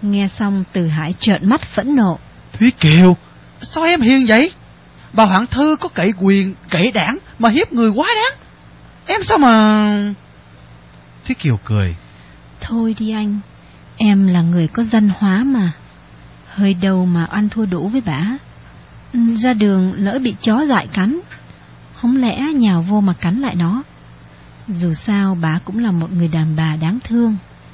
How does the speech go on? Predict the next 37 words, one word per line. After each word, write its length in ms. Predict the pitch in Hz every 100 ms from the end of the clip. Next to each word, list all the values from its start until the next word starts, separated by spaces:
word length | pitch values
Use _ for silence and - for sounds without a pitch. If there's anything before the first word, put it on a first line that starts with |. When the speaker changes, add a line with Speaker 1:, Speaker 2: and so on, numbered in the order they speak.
| - -
Speaker 1:
suốt 320 | - - 262 208
đời 320 | 190 175 160
cúc 120 | - 254 -
cung 220 | 208 202
phục 180 | 185 - -
vụ 140 | 180 -
cho 140 | 220
đảng, 360 | 190 160 147 220 - - - -
cả 300 | 175 165 180 -
tuổi 160 | 175 190
xuân 320 | 247 226 202
bị 120 | 190
người 200 | 196 175
ta 180 | - 233
lợi 360 | 214 185 175 170
dụng, 200 | 180 - - - - - -
giày 440 | 180 196 180 175 165
vò, 320 | 180 170 156 - - - - -
tuyên 280 | 208 220 214
truyền 320 | - 185 160 151
tẩy 200 | 156 156
não, 400 | 175 175 202 294 - - -
ví 260 | 208 220 247 294 269
như 160 | 233 226 -
con 160 | 220
gà 320 | 202 185 175
trong 200 | 165 202
ống 180 | 190 233
tre. 420 | - 240 233 233 185 - - - - - - - -
Trồng 300 | 214 180 175
người 340 | 180 175 165 - - -
hay 220 | 269 262
trồng 200 | 214 170
cây 260 | - 247 247
cũng 200 | - 247
như 100 | 277
nhau. 460 | 254 254 254 247